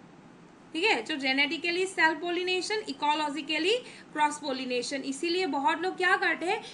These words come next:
Allogamy नाम देके allogamy के अंदर geitonogamy and cross pollination दोनों को रख देते हैं। अब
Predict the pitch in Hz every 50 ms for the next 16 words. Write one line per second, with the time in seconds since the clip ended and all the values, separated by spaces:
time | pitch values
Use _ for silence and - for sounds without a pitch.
0 | - - - 262 277 285 302 311 294 311 349 349 359 381 381 339 320 294 311 349
1 | 359 294 302 269 269 339 381 415 381 311 302 311 302 285 311 311 311 330 - -
2 | 359 330 311 294 269 320 330 339 277 247 277 277 277 277 302 302 320 330 285 320
3 | 330 330 359 403 403 294 302 302 311 - 311 294 294 - 311 311 294 285 285 285
4 | 294 285 277 - 392 403 349 320 294 285 311 320 311 359 415 440 339 262 226 214
5 | 208 214 202 - 220 208 190 - - - - - - - - - - - - -
6 | - - - - - - - - - - - - - 285 339 403 427 330 254